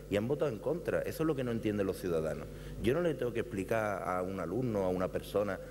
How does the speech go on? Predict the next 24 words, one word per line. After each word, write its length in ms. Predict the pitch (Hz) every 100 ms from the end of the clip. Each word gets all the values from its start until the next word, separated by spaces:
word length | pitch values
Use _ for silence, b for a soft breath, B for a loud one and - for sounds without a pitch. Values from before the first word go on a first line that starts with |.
| B
una 240 | 98 98 87
cosa 280 | 98 -
u 80 | 78
otra. 220 | 131 113
No, 160 | 90 147
no, 140 | 160
está 200 | 151 113
claro, 280 | 107 151 127
tú 100 | 127
tienes 200 | 123 135
un 120 | 123 117
problema, 360 | 120 139 143 143 B -
queremos 280 | 104 117 110
que 140 | 113
resuelva 300 | 101 101 92
el 60 | 87
problema. 300 | 90 78 73
Y 40 |
estoy 160 | 90 117
totalmente 460 | 135 123 107 90
de 60 | 85
acuerdo. 360 | 82 151 92 - B B -
Pero 200 | 101 95
también 560 | 90 87 101 170 160